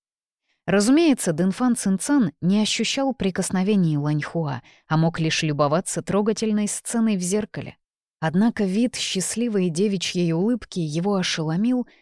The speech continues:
и он отвернулся. «Впредь тебе запрещено вмешиваться в то, что делает темнейший,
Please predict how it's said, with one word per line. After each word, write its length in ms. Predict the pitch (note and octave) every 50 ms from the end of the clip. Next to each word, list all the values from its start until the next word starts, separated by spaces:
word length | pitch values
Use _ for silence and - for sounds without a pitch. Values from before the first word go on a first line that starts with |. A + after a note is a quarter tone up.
| _ -
и 80 | D3 D#3
он 160 | F3+ G3+ F#3+
отвернулся. 800 | F#3 F3 - F3+ F3+ E3+ D#3+ C#3 C3 C3 C3 C#3+ - - - C#3 _ _ _ _ _ _ _ _ _ _ _ _ _ _ _ -
«Впредь 640 | - - - - G3 G3+ A3+ A#3 A3+ - - - - _ _
тебе 280 | - - F#3 E3+ F3+ G#3
запрещено 680 | F#3 F3+ F3+ E3+ - F#3+ F3+ - - - G#3+ G#3+ A3 F#3+
вмешиваться 720 | C#3+ C3 C#3+ D3 D3+ C#3+ - - B2+ C3 - - - D3
в 80 | A#2+ -
то, 160 | - - G3
что 220 | F#3+ - - - C#3
делает 480 | C3 C#3 C#3+ C#3+ C#3+ C#3+ C#3+ C#3 _
темнейший, 800 | - - D#3+ D#3 D#3 D3 C#3 C3+ B2+ A#2+ - - - B2 A#2+ -